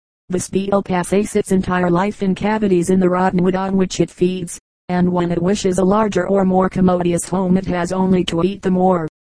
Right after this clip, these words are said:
The handsome and beneficial lady beetles winter beneath fallen leaves or between and beneath the root leaves of the mullein and the thistle.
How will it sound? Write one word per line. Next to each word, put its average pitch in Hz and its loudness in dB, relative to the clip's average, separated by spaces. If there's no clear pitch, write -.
The 175 0
handsome 196 0
and 202 4
beneficial 185 0
lady 180 2
beetles 170 -2
winter 185 2
beneath 196 2
fallen 180 0
leaves 190 0
or 196 0
between 180 2
and 190 2
beneath 185 2
the 170 0
root 180 2
leaves 190 0
of 170 -4
the 170 2
mullein 185 4
and 185 2
the 170 -2
thistle. 170 -2